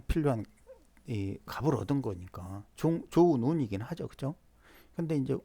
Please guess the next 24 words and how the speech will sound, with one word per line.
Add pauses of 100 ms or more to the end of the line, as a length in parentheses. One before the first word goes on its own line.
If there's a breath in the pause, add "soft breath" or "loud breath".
그
운에서
술미형을
하니까
이제
수술을, (460 loud breath)
이,
이마를
그런
식으로
고친
거야.
특히나 (280 loud breath)
신축년이
오니까 (1000 soft breath)
자꾸 (100)
찢어버리고
싶은
거야.
축술미
사명까지
겹치죠.
그죠? (960 soft breath)
그러니